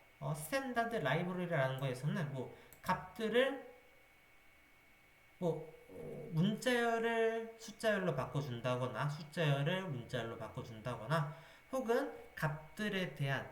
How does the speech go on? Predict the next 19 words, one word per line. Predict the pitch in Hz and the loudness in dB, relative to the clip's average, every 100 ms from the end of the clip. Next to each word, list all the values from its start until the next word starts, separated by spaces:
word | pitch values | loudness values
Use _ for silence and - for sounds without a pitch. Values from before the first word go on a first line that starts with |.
| - | -12
우리가 | 143 131 127 | -8 -4 -4
공간을 | - 147 180 196 180 160 226 247 - | 6 8 8 6 4 4 2 0 -4
할당을 | 247 247 254 233 190 | -6 -2 -2 0 0
받아준다거나 | 131 131 117 117 110 107 107 151 226 247 - - - - | 0 2 0 -2 -6 -6 -2 2 2 0 -10 -18 -20 -6
랜덤한 | 120 123 143 196 190 175 | 0 6 8 8 4 0
값을 | - 147 123 | -2 -6 -8
받아준다거나 | 117 117 120 123 110 110 104 95 92 - | -6 -4 -4 -4 -8 -8 -8 -12 -14 -8
다양한 | 123 123 127 117 | -2 0 0 -4
값들을 | - - - 117 160 254 - - - - | -8 -12 -8 -2 0 0 -4 -14 -20 -12
한번 | - 147 | -6 -4
받아올 | - 120 110 | -2 -4 -4
수가 | - - 151 180 - - | -6 -6 -2 -2 -4 -14
있습니다. | 127 - - 135 - 110 - - - - - - - - - - | -14 -10 -4 -4 -4 -8 -10 -18 -20 -20 -20 -20 -20 -20 -20 -8
세 | - 294 | 0 2
번째는 | 330 311 262 262 247 240 | 2 2 2 2 2 0
문자열 | 147 143 147 240 226 208 | 4 6 6 6 4 2
처리 | - 220 220 | 0 -2 0
함수인데요. | 220 - 214 185 190 220 - | -2 -4 -4 -4 0 0 0
우리가 | 190 233 190 240 147 - | -4 -2 2 4 2 -2